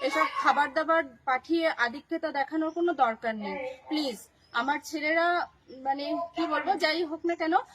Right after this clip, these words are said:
তো দাদাকে আমি বলেছি, দাদা বলেছে কি যে না, এইভাবে হয় না, আপনার নাম্বারটাই দেওয়া রয়েছে,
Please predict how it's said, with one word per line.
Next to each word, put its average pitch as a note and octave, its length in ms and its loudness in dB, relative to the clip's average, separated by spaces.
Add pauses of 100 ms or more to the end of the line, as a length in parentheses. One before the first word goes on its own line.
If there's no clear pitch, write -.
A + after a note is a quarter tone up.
(240)
তো C4+ 200 4
দাদাকে C#4+ 720 2
আমি C4 220 0
বলেছি, C#4+ 360 -4
দাদা C4+ 280 4
বলেছে E4+ 300 -2
কি G4+ 160 -6
যে E4 100 2
না, D4 320 2
এইভাবে D4 420 -4
হয় C4+ 260 2
না, E4 140 2
আপনার C#4 280 0
নাম্বারটাই C#4 520 -4
দেওয়া C4+ 300 6
রয়েছে, D4 320 -6